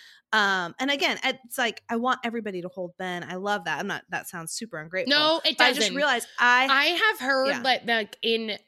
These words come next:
Speaker 2: some culture, and I don't, or maybe it's country, maybe it's present day, I don't know, but I have heard that there are people who say no visitors for the first two weeks so that the family can just get acclimated,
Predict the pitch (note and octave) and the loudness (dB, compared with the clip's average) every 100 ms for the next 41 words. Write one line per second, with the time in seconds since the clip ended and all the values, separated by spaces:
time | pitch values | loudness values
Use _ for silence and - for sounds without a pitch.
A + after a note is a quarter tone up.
0 | G3+ - B3 B3 D4 D4 A#3+ G#3+ G#3 G#3 | -14 -2 0 2 0 0 0 0 0 2
1 | G3+ G#3+ - - G3 F3+ - G3 G#3 A#3 | 4 2 -4 -6 -6 -6 -8 -6 -2 -4
2 | - G#3+ F#3+ G3 G#3+ C4 C4 - A#3 A3+ | -4 -6 -6 -4 0 0 0 -2 -2 0
3 | G#3 G3+ A3 G#3 F3 F#3+ G#3+ G#3+ B3+ A#3+ | 0 2 2 0 -2 0 0 2 0 0
4 | A#3 G3 - _ _ _ _ B3 A#3+ A#3+ | -6 -6 -10 _ _ _ _ 0 2 2
5 | A#3 A#3 A#3+ A#3+ A3+ B3 A#3 A#3 - A3 | 2 2 0 -2 -2 0 0 -4 -2 -2
6 | G3+ G#3 G#3+ A3+ A#3 G#3+ G#3+ C4+ F4+ - | -2 -2 0 2 2 0 0 0 0 -2
7 | A3+ G#3+ G3+ - G3+ F3 G#2 - - - | -4 -4 -6 -4 -6 -8 -12 -10 -12 -12
8 | - - C4 A#3 F3+ G#3+ - G#3 G#3+ C4+ | -14 2 2 2 -2 -4 0 2 2 -2
9 | F#4 G4 C#4 A3 G3+ G3+ - D#3 - E3+ | -4 -2 -2 -2 -4 -6 -4 -6 -8 -10
10 | B2 D#2 A2+ | -10 -8 -6